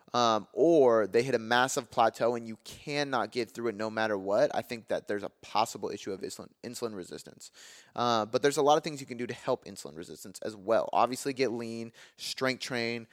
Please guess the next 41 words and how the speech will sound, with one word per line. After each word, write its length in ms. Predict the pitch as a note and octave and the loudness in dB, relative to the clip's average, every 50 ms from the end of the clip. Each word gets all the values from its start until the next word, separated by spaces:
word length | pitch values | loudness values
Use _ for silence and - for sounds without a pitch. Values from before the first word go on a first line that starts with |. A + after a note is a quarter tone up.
| _ _ _ | _ _ _
meal 300 | - A#2 B2+ C3+ C3+ B2+ | -12 -6 -2 0 2 2
timing, 500 | B2+ - - A#2+ A#2 A#2 A#2 A#2+ A#2 A#2 | 0 0 0 0 0 0 -2 -4 -8 -4
get 160 | A2 B2+ A#2+ G#2+ | -2 0 0 2
more 140 | C#3 C#3 | 2 0
sleep, 380 | C#3 - - - C3+ B2+ G2 G#2+ | 0 -2 -2 -4 -4 -4 -4 -2
lower 280 | A2+ A#2 B2 C#3+ D3 D3 | 0 2 4 4 4 2
cortisol 600 | - - - C#3 B2+ B2+ - - - A2 G2+ G2 | 0 -2 -4 -4 -2 -4 -4 -4 -2 -2 0 2
levels 300 | G#2+ G#2+ G2+ G#2 G#2 - | 2 2 2 0 -2 -4
so 100 | - A#2 | -4 -6
you're 80 | G#2+ G#2 | -4 -2
not 160 | A2+ G#2+ - | -4 -4 -2
st-, 260 | - - - - - | -4 -8 -10 -12 -12
chronically 360 | - - B2 A#2+ A#2 - B2+ | -8 -6 -4 -4 -4 -6 -8
stressed 400 | - - - B2 A#2 A#2+ - - | -10 -6 -2 0 0 0 2 2
out 240 | A2 G#2+ A2 A2 G2+ | 4 6 6 6 4
by, 180 | G#2+ G2+ G2+ - - - - _ | 4 2 2 0 -2 -10 -20 _
I 60 | - A#2+ | -12 -10
mean, 120 | B2 A#2+ | -8 -8
you 60 | B2 | -8
can 100 | B2 C3+ | -8 -4
do 60 | A#2+ | 0
that 120 | A#2 A#2 G2+ | 2 2 2
with 100 | F#2+ G2+ | 2 2
meditating, 480 | A2 A#2 A#2 A2+ - - A2+ G#2 G2+ | 4 4 4 4 2 -4 -4 -4 0
gratitude 340 | G2 A2 A2 A2+ - - - | 2 4 4 4 2 -2 -8
journal, 380 | F#2 G#2+ G#2+ G2+ G2 F#2 E2+ D2+ | -8 -8 -6 -4 -4 -4 -2 -2
uh, 220 | G2+ G2+ F2+ - | -2 -2 -4 -6
proper 360 | - - - A#2 A2 - G2 | -6 -4 -4 -4 -4 -4 -8
nutrition, 640 | G2+ G#2 G#2+ G#2 - - C3 B2+ A#2+ - A2+ G#2 G2+ | -10 -12 -14 -14 -8 -6 -4 -4 -4 -6 -8 -12 -8
so 180 | - - A#2+ A2+ | -4 -4 -2 -2
on 100 | A2+ A2 | -4 -6
and 80 | G2 | -8
so 200 | - - B2 A#2+ | -4 -2 -2 -2
forth. 340 | A2+ - A#2 A2 A2 A2 - _ - - - - - - _ _ | 0 0 0 0 0 -2 -4 _ -18 -20 -20 -20 -20 -20 _ _
Um, 480 | B2+ B2+ C3 B2+ A#2+ A#2 A2+ A2+ G#2+ F#2+ F2+ | 0 2 4 6 6 4 2 0 -4 -8 -4
less 260 | A#2 B2+ C3+ C3+ - | 2 4 4 4 4
processed 460 | - - - A#2+ C3 - C#3+ B2 - | 2 4 4 4 4 4 0 -2 -2
sugar 240 | - C3 A#2 A#2+ A#2 | -4 -4 -4 -4 -6
and 100 | A2+ A#2 | -6 -4
processed 480 | - G#2 A2 - - B2+ A#2+ - - - | -2 -2 -2 -2 -2 -6 -8 -8 -6 -2
foods. 400 | A#2+ A#2 A2+ A#2 A#2 A2+ - | -2 0 0 0 0 -2 -6